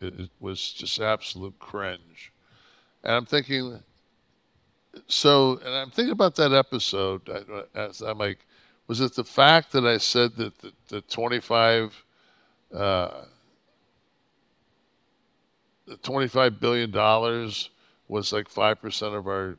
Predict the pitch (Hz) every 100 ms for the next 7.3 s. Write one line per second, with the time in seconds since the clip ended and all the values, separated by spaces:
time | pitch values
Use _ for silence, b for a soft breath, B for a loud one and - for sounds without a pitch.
0 | - 95 95 90 _ _ _ _ - -
1 | 107 107 - - - _ _ _ _ _
2 | _ _ - 95 - _ _ _ _ _
3 | _ - 110 113 113 110 107 - - 117
4 | 107 104 101 104 110 107 - 101 98 107
5 | 110 117 _ _ _ _ _ _ _ _
6 | _ 107 - 113 - 107 - 104 - 101
7 | 98 107 98